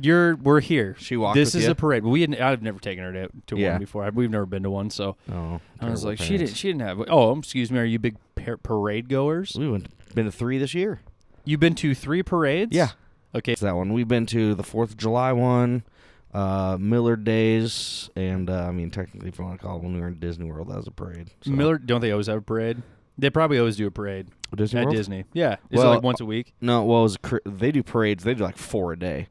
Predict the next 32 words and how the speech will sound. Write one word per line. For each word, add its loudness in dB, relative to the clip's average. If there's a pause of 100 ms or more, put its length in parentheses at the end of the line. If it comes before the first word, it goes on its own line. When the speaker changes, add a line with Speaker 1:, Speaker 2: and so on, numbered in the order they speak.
Speaker 1:
Mm. -4
Speaker 2:
But 2
we 2
did, 0
we -2
were 2
there -2
for -12
Christmas, -10
so -12
it -6
was -12
a -16
Christmas, -12
special -10
Christmas -20
parade. -14 (540)
Speaker 1:
Is -4
it, -2
is -14
Christmas -4
parade? -6
Speaker 2:
Yeah, -6 (120)
so. -6
Speaker 1:
Okay, -6
so -2
how 0
many 0
Santas -4
were -8
there -8
then? -10